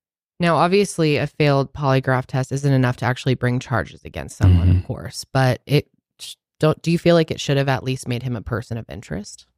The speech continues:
Speaker 2: Absolutely. I think when you couple that with a bunch of the other information that we learned later on, um, when you take that into totality with his history and the domestic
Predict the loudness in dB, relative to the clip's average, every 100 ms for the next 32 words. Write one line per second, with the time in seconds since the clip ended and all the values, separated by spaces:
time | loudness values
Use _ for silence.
0 | _ -2 2 4 4 4 2 2 _ -2
1 | 4 4 2 _ 2 4 4 2 0 2
2 | 4 2 4 2 2 -2 0 2 2 2
3 | 2 2 2 2 -2 0 0 0 0 0
4 | 0 0 4 4 4 2 -2 _ _ _
5 | _ _ 0 2 4 2 4 4 6 4
6 | 2 -2 _ _ _ _ _ -6 -4 -4
7 | -6 -10 -14 _ _ _ _ _ -2 2
8 | 4 4 2 2 2 0 0 -4 -2 2
9 | 4 4 4 2 2 0 0 0 -2 -6
10 | _ _ _ _ -2 0 2 0 0 2
11 | 4 4 4 2 0 0 2 4 4 4
12 | 2 0 -6 -8 0 2 2 -2